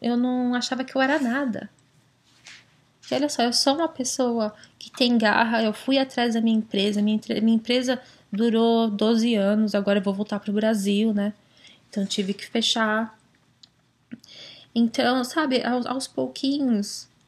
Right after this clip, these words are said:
a gente vai percebendo quanto a gente era forte, mesmo quando o pior estava acontecendo.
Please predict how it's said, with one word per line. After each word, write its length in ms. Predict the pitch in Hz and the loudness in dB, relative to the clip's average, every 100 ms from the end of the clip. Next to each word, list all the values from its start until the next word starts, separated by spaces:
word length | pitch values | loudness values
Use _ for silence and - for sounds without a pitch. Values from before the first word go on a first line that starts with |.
| _ _ _ _ _ - | _ _ _ _ _ -4
a 100 | 220 | 0
gente 240 | 240 226 | 0 0
vai 100 | 233 | 0
percebendo 680 | 240 233 - 208 233 240 226 | -2 -4 -4 -2 0 0 -2
quanto 600 | - - 294 381 - 302 | -4 -2 -2 -2 -6 -8
a 120 | 220 240 | -4 -2
gente 320 | 240 262 254 | 0 -2 -4
era 200 | 233 202 | -4 -6
forte, 640 | - - 233 254 233 220 | -6 0 0 0 -2 0
mesmo 380 | 214 254 277 294 | 4 4 2 -2
quando 280 | - 262 254 | 0 -2 -2
o 40 | |
pior 420 | - 302 240 247 | -2 0 2 0
estava 320 | 220 - 185 185 | -2 -4 -4 -6
acontecendo. 880 | - 196 208 - 190 208 208 240 | -8 -10 -8 -8 -8 -8 -10 -12